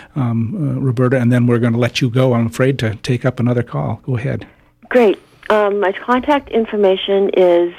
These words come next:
Speaker 2: uh, I'll give you my email first.
Speaker 1: Mm-hmm.
Speaker 2: It's Roberta at M, excuse me, Ro-, Roberta at maine V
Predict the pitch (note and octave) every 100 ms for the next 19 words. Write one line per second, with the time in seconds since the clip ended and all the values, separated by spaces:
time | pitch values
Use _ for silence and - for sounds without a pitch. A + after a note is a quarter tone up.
0 | - F3 E3 F3+ G3+ F3+ D#3 G3 G#3+ A3+
1 | A3+ E3 A#3+ D4 - B2+ C3+ G3 - -
2 | - - E3+ - F#3 D#3+ E3+ D#3+ F#3 C4+
3 | C#4 _ - E3+ F#3 - - _ _ _
4 | _ _ _ _ _ - F#3+ G3+ A3+ A#3+
5 | - _ _ - G3+ - G3 E3+ D3 -
6 | - F#3+ F#3 - F#3+ F#3 G3+ A3 A#3+ -
7 | E3+ E3+ - _ _ _ F#3+ G3 G3 G3+
8 | A#3 C4 - _ _ _ F3+ E3 F#3+ G3+
9 | A3+ B3+